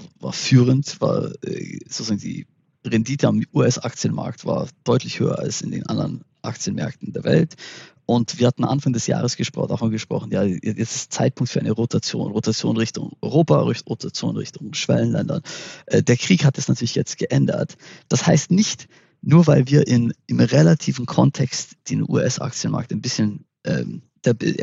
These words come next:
U-S-Aktienmarkt ein bisschen besser dasteht, heißt es nicht, dass er in sich, äh, profitabel sein wird auf, in,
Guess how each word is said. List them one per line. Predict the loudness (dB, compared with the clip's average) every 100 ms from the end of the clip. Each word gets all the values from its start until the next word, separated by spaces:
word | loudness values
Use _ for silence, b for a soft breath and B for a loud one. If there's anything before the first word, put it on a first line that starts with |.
| -2
U-S-Aktienmarkt | 2 0 0 -4 -2 -2 -2
ein | -4
bisschen | 0 2
besser | 4 2 2
dasteht, | 0 -2 -4 -4 -4
heißt | -4 -4
es | -2
nicht, | -2 0
dass | -4 -2
er | -2 -2 -4 B B 2
in | 4 4
sich, | 4 0 -4 _ -2
äh, | 2 2 0 -6 -4
profitabel | -2 0 2 2 2
sein | 2 0 2
wird | 0 0
auf, | -4 -6 -4
in, | -2 -2